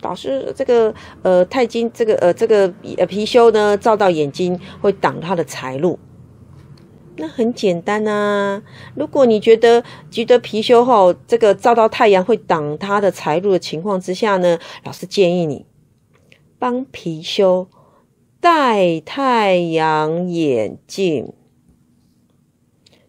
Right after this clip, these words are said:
就好了嘛，就这么简单啊。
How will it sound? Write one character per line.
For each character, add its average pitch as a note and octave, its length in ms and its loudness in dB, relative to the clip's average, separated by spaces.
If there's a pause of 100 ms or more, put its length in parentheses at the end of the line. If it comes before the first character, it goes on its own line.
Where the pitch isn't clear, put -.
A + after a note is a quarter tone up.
就 F#4 120 0
好 B3 260 0
了 A#3 100 4
嘛， A3+ 540 2 (220)
就 F4 100 -8
这 G4 180 0
么 E4+ 120 0
简 G3 340 2
单 C4+ 380 2
啊。 C4+ 540 2